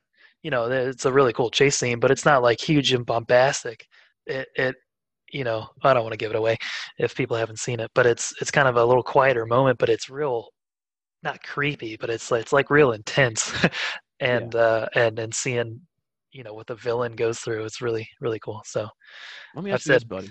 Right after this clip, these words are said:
Speaker 1: I've said cool a lot, but that's, that's what I think. Yeah.
Speaker 2: Yeah. Let me ask you this, 'cause I, I, to me, when I was watching it, um, it felt like the way they handled the villain here.
Speaker 1: Mm-hmm.
Speaker 2: I mean, it's no spoilers, guys, that he comes back in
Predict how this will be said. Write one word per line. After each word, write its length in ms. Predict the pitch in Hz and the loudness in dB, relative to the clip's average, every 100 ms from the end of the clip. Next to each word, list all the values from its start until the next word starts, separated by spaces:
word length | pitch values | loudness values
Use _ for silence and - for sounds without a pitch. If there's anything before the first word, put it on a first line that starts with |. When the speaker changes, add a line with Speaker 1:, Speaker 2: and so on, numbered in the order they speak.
| - 135 | -16 -16
Speaker 1:
I've 80 | |
said 160 | - 127 | -12 -12
cool 260 | - 135 113 | -8 -6 -6
a 20 | |
lot, 300 | 110 113 110 | -4 -6 -6
but 140 | - 117 | -6 -6
that's, 260 | 113 - | -8 -14
that's 220 | 123 117 | -18 -16
what 100 | 117 | -14
I 40 | 110 | -14
think. 200 | 117 110 | -14 -12
Yeah. 80 | 120 | -10
Speaker 2:
Yeah. 140 | 101 90 - - - _ - | -10 -10 -16 -18 -20 _ -10
Let 80 | 156 | -6
me 60 | |
ask 160 | 170 147 | -6 -4
you 40 | |
this, 380 | 135 113 - - _ | -2 -2 -6 -18 _
'cause 100 | - 131 | -12 -10
I, 140 | - 143 | -4 -4
I, 80 | - - - | -4 -14 -10
to 100 | 131 | -6
me, 400 | 147 165 143 113 | -2 -2 -2 -6
when 160 | 113 | -4
I 60 | 123 | -2
was 120 | 120 | 0
watching 380 | 117 135 - 101 | 2 0 -2 -10
it, 180 | 98 - _ _ _ _ - | -12 -14 _ _ _ _ -14
um, 460 | 98 101 92 95 - | -10 -10 -10 -12 -12
it 140 | 98 - | -12 -12
felt 360 | - 127 143 | -4 0 0
like 420 | 110 113 104 - _ _ 110 | -2 -6 -8 -14 _ _ -14
the 180 | 120 104 | -8 -4
way 160 | 113 | -4
they 140 | 120 101 | -4 -6
handled 400 | 107 117 123 110 | -8 -8 -6 -6
the 60 | |
villain 300 | 95 110 127 | -6 -6 -6
here. 380 | 127 135 139 139 _ _ 165 | -8 -8 -8 -10 _ _ -6
Speaker 1:
Mm-hmm. 140 | 165 190 _ | -6 -8 _
Speaker 2:
I 40 | - | -16
mean, 100 | 101 | -14
it's 140 | 120 143 | -10 -6
no 140 | 123 | -6
spoilers, 520 | - - 113 95 92 | -6 -4 -4 -4 -8
guys, 220 | - 92 | -12 -12
that 160 | 92 87 _ _ _ _ _ _ _ | -12 -16 _ _ _ _ _ _ _
he 100 | 120 | -16
comes 300 | - 107 92 | -12 -12 -10
back 260 | 98 92 | -10 -10
in 80 | - | -14